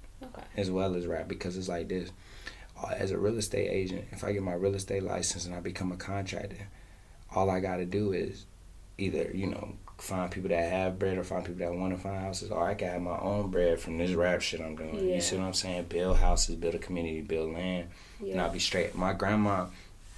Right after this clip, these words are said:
Speaker 2: my papa, uh, their family stays down in Houston. They're, they're, like, seventy. They're kinda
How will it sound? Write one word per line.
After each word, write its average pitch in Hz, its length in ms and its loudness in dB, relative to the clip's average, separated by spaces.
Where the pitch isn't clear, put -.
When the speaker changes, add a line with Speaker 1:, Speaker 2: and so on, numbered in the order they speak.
Speaker 2:
my 85 200 2
papa, - 300 0
uh, 90 40 -2
their 92 160 2
family 104 340 4
stays 101 280 2
down 87 180 2
in 85 60 -10
Houston. 107 440 2
They're, 101 100 -2
they're, 101 160 4
like, - 180 0
seventy. 85 460 0
They're 82 100 0
kinda - 280 -4